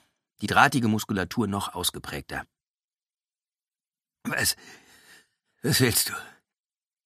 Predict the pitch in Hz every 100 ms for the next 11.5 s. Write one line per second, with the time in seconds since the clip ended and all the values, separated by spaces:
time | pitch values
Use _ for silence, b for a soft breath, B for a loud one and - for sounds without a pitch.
0 | _ _ _ - 131 123 143 160 - 127
1 | 113 107 104 110 107 107 104 - 139 131
2 | - 113 113 123 123 104 107 110 98 104
3 | 110 104 - 113 117 117 110 104 - 92
4 | 95 110 110 95 87 - 101 107 - -
5 | 98 92 92 90 - 107 107 - 92 95
6 | 92 78 71 78 - 69 87 80 80 80
7 | b b b b b b b _ - -
8 | 80 90 85 85 78 101 - 92 78 -
9 | 110 - 78 73 - - 90 87 80 67
10 | - - 85 127 90 - 78 73 73 117
11 | - 85 82 87 82